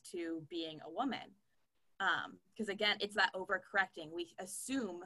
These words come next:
that in order to be the correct woman who is for equal rights, you have to have a job, you have to go to college, you d-,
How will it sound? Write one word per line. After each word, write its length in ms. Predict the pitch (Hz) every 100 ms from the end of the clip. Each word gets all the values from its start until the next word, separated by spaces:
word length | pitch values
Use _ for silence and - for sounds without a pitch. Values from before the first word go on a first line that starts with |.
| 196
that 120 | 190
in 60 | 190
order 220 | 180 180
to 140 | 175 214
be 440 | 180 170 170 170 _ - -
the 140 | 196 208
correct 540 | 208 220 220 233 -
woman 520 | 190 185 170 160 170
who 200 | 202 208
is 320 | 185 175 175 - -
for 240 | 294 294
equal 280 | 214 208 185
rights, 340 | 180 165 160 -
you 160 | 220
have 320 | 220 185 170
to 80 | -
have 140 | 185 175
a 60 |
job, 260 | 165 165 160
you 60 | 165 139
have 140 | -
to 80 | 190
go 100 | 185
to 60 | 180
college, 540 | - 160 147 - - - - -
you 240 | 220 214 - - - 208 -
d-, 80 | 214